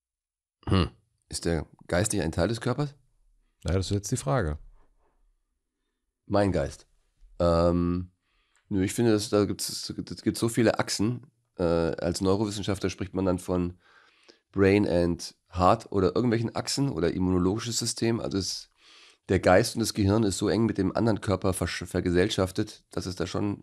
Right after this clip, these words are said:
Speaker 1: dass du es nicht separat sehen kannst. Und ich würde auch nicht separat sehen.
Speaker 2: Was ist Geist und was ist Körper?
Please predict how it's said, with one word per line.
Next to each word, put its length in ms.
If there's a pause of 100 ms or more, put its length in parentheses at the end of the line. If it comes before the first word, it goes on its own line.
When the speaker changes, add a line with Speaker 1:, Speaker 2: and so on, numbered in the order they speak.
Speaker 1:
dass 140
du 60
es 80
nicht 160
separat 460
sehen 220
kannst. 300
Und 60
ich 120
würde 140
auch 60
nicht 140
separat 420
sehen. 220 (3000)
Speaker 2:
Was 340
ist 200
Geist 340
und 100
was 140
ist 120
Körper? 400